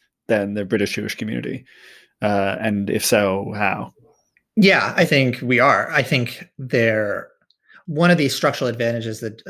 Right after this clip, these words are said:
Speaker 2: American Jews have is that identification with the Democrats is really, really strong. Um,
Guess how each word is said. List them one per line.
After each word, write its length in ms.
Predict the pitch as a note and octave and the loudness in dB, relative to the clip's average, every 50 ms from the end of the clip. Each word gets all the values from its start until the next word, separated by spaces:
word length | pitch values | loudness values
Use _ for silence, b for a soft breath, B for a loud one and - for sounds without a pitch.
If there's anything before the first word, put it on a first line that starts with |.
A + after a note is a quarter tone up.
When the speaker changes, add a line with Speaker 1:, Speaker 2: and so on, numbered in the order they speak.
| F3 - | -16 -12
Speaker 2:
American 640 | - B2+ A#2+ A#2 A2+ - A#2 A2+ A2 A2 G#2+ G#2+ A2+ _ _ _ _ _ _ _ _ _ | -10 -8 -8 -8 -8 -10 -12 -10 -10 -12 -14 -16 -18 _ _ _ _ _ _ _ _ _
Jews 460 | - - - A2+ A2 A2 A2 G#2 - | -12 -8 -4 -2 -2 -2 -2 -4 -6
have 500 | - - - G#2+ G#2+ G#2+ G#2+ G#2+ G#2 A2 | -8 -6 -6 -4 -4 -4 -4 -6 -6 -8
is 420 | A2 - B2+ A2+ G#2+ G#2+ G#2 - - | -10 -8 -6 -8 -6 -6 -8 -10 -6
that 480 | A2 G#2+ G#2 G#2 G#2 G#2 G2+ - - - _ _ _ _ _ _ _ _ _ _ _ _ - | -6 -4 -4 -4 -4 -6 -8 -10 -12 -18 _ _ _ _ _ _ _ _ _ _ _ _ -2
identification 800 | C3 A#2 C#3 C#3+ D#3 - F3 - C3+ B2+ B2 - D3 D3+ C3+ | 2 4 4 4 4 2 2 4 4 2 4 4 2 2 4
with 320 | A#2 A#2 A2+ A2+ A2+ - - | 4 4 4 4 2 -6 -6
the 100 | A2+ A2+ | -6 -4
Democrats 480 | A2 A2+ G#2 A2+ A#2 - B2 A#2+ - | -2 -2 -4 -4 -2 -2 -2 -2 0
is 120 | C3 A2 G#2+ | -4 -4 -2
really, 260 | G#2+ G#2+ G#2+ G#2+ G#2 | -2 -2 -2 -2 -4
really 200 | G2+ G2+ F#2+ G2 | -4 -4 -4 -4
strong. 360 | - - - - - - - _ _ _ _ _ _ _ _ _ _ _ | -4 -4 -6 -6 -6 -10 -12 _ _ _ _ _ _ _ _ _ _ _
Um, 320 | - A#2 A2 A#2+ B2 - | -6 -4 -4 -4 -6 -8